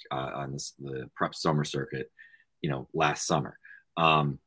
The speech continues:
there's a lot of people that believe in the athlete and just the long-term explosiveness of a guy like Elijah Green. Played, you know, I M G Academy, which is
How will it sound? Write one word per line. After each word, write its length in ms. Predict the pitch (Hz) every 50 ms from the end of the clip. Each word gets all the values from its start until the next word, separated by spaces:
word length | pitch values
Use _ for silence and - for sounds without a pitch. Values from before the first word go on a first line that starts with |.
| _
there's 140 | - 104 107
a 60 | 101
lot 200 | 90 87 85 85
of 60 | 87 -
people 220 | - 98 101 95
that 140 | 95 90 -
believe 320 | 92 90 87 90 95 90
in 80 | 92 92
the 140 | 90 82 80
athlete 500 | 85 98 107 - 78 78 78 78 78 -
and 300 | - 78 78 78 76 71
just 220 | - 82 76 - -
the 80 | 80
long-term 580 | 76 71 71 80 80 82 85 - - 92 87 76
explosiveness 800 | 76 - - - - 80 85 - - 85 - - 73 71 73 -
of 120 | 73 73
a 60 | 69
guy 220 | - - 71 71 73
like 180 | 73 76 73
Elijah 400 | 73 71 73 71 71 71 - 78
Green. 420 | 73 - 85 95 92 78 67 62 - - - - - - _ _ -
Played, 300 | - 92 87 87 85 78 78
you 80 | 87 82
know, 180 | 71 65 - - -
I 160 | 80 85 85
M 120 | 85 85
G 180 | 76 78 82 78
Academy, 500 | 76 - - 82 82 80 80 87 80 76
which 160 | 71 - -
is 200 | 69 - - -